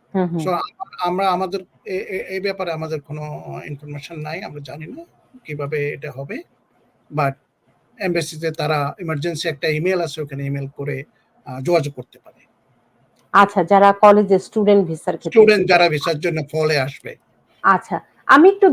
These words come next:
Speaker 1: ধাপে ধাপে একটু আলোচনা করতে চাই।
Speaker 2: Sure,
Speaker 1: প্রথমত যদি
Speaker 2: sure।
Speaker 1: স্পাউসের জন্য আবেদন করে থাকে,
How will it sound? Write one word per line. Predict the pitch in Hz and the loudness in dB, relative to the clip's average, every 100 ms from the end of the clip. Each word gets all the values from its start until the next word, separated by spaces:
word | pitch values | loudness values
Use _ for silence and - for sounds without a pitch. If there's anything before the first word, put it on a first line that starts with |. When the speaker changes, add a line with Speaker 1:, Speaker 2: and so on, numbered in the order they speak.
| 196 | 2
Speaker 1:
ধাপে | 208 226 320 302 | 4 4 6 4
ধাপে | 240 247 277 262 | 4 2 2 0
একটু | - | 6
আলোচনা | 226 185 175 180 | 6 6 0 -4
করতে | 170 170 - 165 | -4 -6 -8 -8
চাই। | 170 | -6
Speaker 2:
Sure, | 170 - | -4 0
Speaker 1:
প্রথমত | 220 190 262 269 | 0 2 0 0
যদি | 233 | -2
Speaker 2:
sure। | 247 254 | 0 0
Speaker 1:
স্পাউসের | - - 240 269 277 330 294 | -2 6 8 8 6 0 2
জন্য | 277 247 | 0 2
আবেদন | 185 170 185 180 | 2 0 -2 -2
করে | 175 170 | -2 -4
থাকে, | - 170 156 | -4 -8 -8